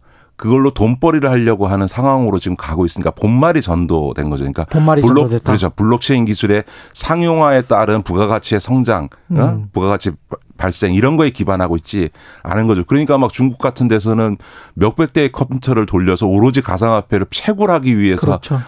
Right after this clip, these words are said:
Speaker 1: 어, 도-, 하다 보니까
Speaker 2: 예.
Speaker 1: 전기, 전력 과소비까지 문제가 되고 있는
Speaker 2: 음.
Speaker 1: 아주 비상상적인 거다.
Speaker 2: 예.
Speaker 1: 그러니까 이거는, 어, 일반적으로 블록체인 기술을 옹호하고 이런 건 다 좋습니다만, 그거하고 이 가상화폐 지금 현재 벌어지고 있는 상황은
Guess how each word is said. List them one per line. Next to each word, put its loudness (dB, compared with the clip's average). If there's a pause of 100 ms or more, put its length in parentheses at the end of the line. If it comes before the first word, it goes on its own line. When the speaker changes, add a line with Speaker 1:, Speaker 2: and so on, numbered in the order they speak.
Speaker 1:
어, -2
도-, -2 (180)
하다 0
보니까 0
Speaker 2:
예. -2
Speaker 1:
전기, 2 (180)
전력 0
과소비까지 -2
문제가 -2
되고 -4
있는 -2 (320)
Speaker 2:
음. 0
Speaker 1:
아주 2
비상상적인 -2 (160)
거다. -2
Speaker 2:
예. 2 (180)
Speaker 1:
그러니까 0
이거는, 2 (460)
어, -2
일반적으로 2
블록체인 2
기술을 2
옹호하고 2
이런 2
건 0
다 -4
좋습니다만, 0
그거하고 0
이 0
가상화폐 -2
지금 -2
현재 -2
벌어지고 -4
있는 -4
상황은 -4